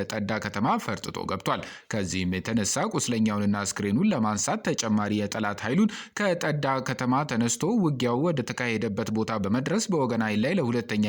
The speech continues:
ጊዜ ተኩስ የከፈተ ሲሆን፣ ነበልባሎቹ ፋኖች የለመደውን የሽንፈት ካባ አከናንበው መልሰውታል። በውጊያው ከተገኙ ድሎች መካከል ስድስት ሙት የተመዘገበ ሲሆን፣ ስምንቱ ደግሞ ክፉኛ የቆሰሉ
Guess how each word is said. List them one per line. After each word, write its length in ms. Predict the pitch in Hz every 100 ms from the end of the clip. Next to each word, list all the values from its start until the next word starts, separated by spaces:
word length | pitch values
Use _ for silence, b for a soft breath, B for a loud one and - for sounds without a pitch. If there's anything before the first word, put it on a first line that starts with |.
| 98
ጊዜ 160 | 98 185
ተኩስ 260 | 170 123 -
የከፈተ 480 | 95 113 - 92
ሲሆን፣ 260 | 95 160 208 B B B
ነበልባሎቹ 640 | 220 190 170 151 143 139 139
ፋኖች 400 | 131 117 185 220
የለመደውን 640 | 185 151 131 117 117 185
የሽንፈት 500 | 175 - 123 123 113
ካባ 360 | - 90 87 147
አከናንበው 580 | 196 - 98 82 80 76
መልሰውታል። 640 | - - - 110 113 139 101 B B B
በውጊያው 600 | 117 98 85 104 95 120
ከተገኙ 460 | 208 175 120 110 104 101
ድሎች 300 | 104 101 98
መካከል 460 | 101 101 117 - 240
ስድስት 420 | - 117 92 95 85
ሙት 180 | 120 175
የተመዘገበ 580 | 113 101 98 90 82 92
ሲሆን፣ 260 | 131 208 214 B -
ስምንቱ 360 | 220 175 147 123
ደግሞ 320 | 101 104 175 -
ክፉኛ 360 | 131 - 95
የቆሰሉ 480 | 82 82 120 - 87